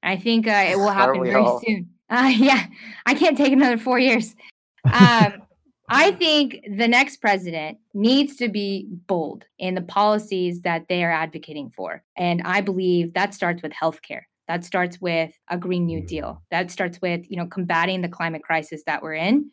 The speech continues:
Speaker 1: and, and making sure that the millions of people in this country that can't see a doctor have the ability to do so. I think these are issues that are affecting our day-to-day lives right now.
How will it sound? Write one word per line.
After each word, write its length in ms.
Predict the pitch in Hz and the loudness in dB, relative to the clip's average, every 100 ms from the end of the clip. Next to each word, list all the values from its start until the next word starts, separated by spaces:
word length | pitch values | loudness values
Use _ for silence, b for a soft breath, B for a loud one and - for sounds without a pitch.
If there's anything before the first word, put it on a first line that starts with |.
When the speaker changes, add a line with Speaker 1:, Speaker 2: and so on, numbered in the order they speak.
| _ | _
Speaker 1:
and, 380 | 185 185 175 175 175 | -4 0 0 0 -4
and 180 | 180 180 | -4 -2
making 320 | 185 190 190 | -2 -4 -6
sure 380 | 180 190 180 180 | -6 -2 -2 -2
that 440 | 175 165 160 160 - _ _ | -2 0 0 -2 -6 _ _
the 100 | 185 | 0
millions 360 | 214 214 208 196 | 4 4 2 -2
of 60 | 180 | -4
people 220 | 196 180 | -4 -4
in 80 | 175 | -4
this 140 | 175 | -4
country 400 | - 185 190 180 | -8 -8 -4 -4
that 380 | 170 160 160 - _ _ - | -2 -2 -4 -6 _ _ -6
can't 300 | 214 - - | -4 -4 -4
see 80 | |
a 60 | 190 | -4
doctor 440 | 175 170 170 - | 0 -2 0 -2
have 240 | 147 170 165 | 0 -2 -4
the 60 | |
ability 380 | 156 156 156 147 | -6 -6 -6 -6
to 100 | 147 | -6
do 60 | 156 | -10
so. 200 | - 151 | -10 -8
I 160 | 147 | -8
think 220 | 156 196 190 - | -6 -6 -8 -2
these 180 | 220 226 | 0 2
are 60 | |
issues 480 | 208 226 220 269 247 | 0 0 0 0 2
that 180 | 202 175 | 0 -2
are 140 | 180 | -2
affecting 580 | 175 - 185 - 214 214 | -4 -4 -6 -4 -2 0
our 160 | - 180 | -2 -4
day-to-day 460 | 175 180 175 170 | -4 -4 -2 -2
lives 280 | 170 165 170 | -2 -4 -4
right 200 | 165 160 | -6 -8
now. 380 | 165 160 208 262 | -6 0 0 0